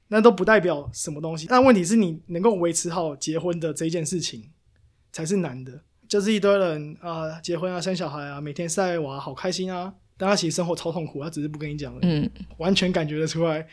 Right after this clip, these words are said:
Speaker 1: 身边满满这种人。
Speaker 2: 哦。
Speaker 1: 满满，我觉得应该每个，每个人身边都满满这种人，他只是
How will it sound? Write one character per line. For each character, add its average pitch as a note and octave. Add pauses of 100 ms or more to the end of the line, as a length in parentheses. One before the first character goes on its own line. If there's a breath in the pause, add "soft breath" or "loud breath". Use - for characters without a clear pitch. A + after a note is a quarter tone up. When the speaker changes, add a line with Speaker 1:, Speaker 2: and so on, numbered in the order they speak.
(160 loud breath)
Speaker 1:
身 A#3
边 B3
满 G#3+
满 A3
这 G3
种 F#3+
人。 D3+ (180)
Speaker 2:
哦。 G3
Speaker 1:
满 F#3+
满， F#3+
我 F#3
觉 G3
得 B3
应 C4+
该 A#3+
每 F#3+
个， F3+
每 F#3+
个 F3
人 F3+
身 G#3
边 G#3
都 G#3+
满 G3
满 F#3
这 E3+
种 E3+
人， C3+ (560)
他 A#3
只 G3
是 G3+